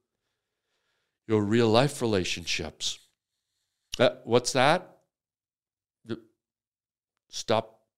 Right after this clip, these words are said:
What do you mean stop talking? What? I'm, I'm saying too much? What do you mean? No.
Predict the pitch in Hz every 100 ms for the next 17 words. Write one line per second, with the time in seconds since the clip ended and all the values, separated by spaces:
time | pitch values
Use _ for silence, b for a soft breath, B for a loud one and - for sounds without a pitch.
0 | _ _ _ 104 127 151 - 101 80 -
1 | 90 82 90 80 _ _ _ _ _ _
2 | _ _ _ - - _ _ _ _ _
3 | 90 - - 92 - 101 87 - 85 87
4 | 160 - - _ _ _ _ _ _ _
5 | _ _ _ 123 160 180 - 156 233 185
6 | -